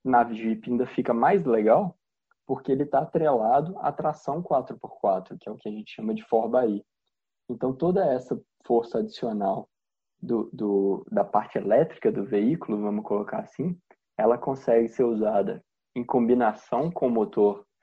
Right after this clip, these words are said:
a combustão, trazendo até duzentos e quarenta cavalos de potência. Então, além de ser um carro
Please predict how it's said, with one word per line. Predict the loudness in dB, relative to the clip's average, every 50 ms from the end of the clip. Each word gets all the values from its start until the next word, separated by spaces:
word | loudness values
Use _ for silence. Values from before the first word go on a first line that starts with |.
| _ _ _ _ -4
a | -4 -4
combustão, | 0 2 2 2 2 0 -4 -6 -4 -2 0 0 0 -2 -6 _ 0
trazendo | 4 4 6 6 4 2 0 0 0
até | -2 -2 0 0 0
duzentos | 0 0 -2 -2 -2 -4 -4 -4
e | -4
quarenta | 0 2 2 4 4 2 0 0 -4
cavalos | -4 0 2 2 4 6 6 6 6 6 4 0 -6 _ _ _ _ _ _ _ _ _ _
de | -12 -6 -6 -2
potência. | 2 4 2 4 4 2 0 0 0 -4 -6 -12 -14 -14 _ -10
Então, | -10 -6 0 2 2 2 2
além | 4 4 4 4 4 2 0 -2
de | 0 -2 -4
ser | -4 -2 -2 -2
um | -2 -2 -2
carro | 0 0 0 0 0 -4 -12 -16 -18